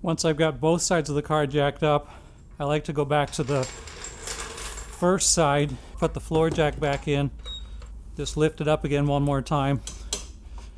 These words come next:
just in case the jack went a little bit crooked on me. And there we go. One thing that's funny about the Mini is the car is so stiff.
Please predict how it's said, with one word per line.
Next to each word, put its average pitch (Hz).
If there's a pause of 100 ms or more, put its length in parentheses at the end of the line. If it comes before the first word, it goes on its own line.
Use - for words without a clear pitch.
(440)
just 151
in 147
case 143
the 139
jack 135
went 139
a 131
little 135
bit 127
crooked 147
on 139
me. 131 (880)
And 139
there 131
we 127
go. 123 (2500)
One 143
thing 156 (160)
that's 147
funny 151
about 139
the 139
Mini 139
is 123
the -
car 143
is 123
so 139
stiff. 143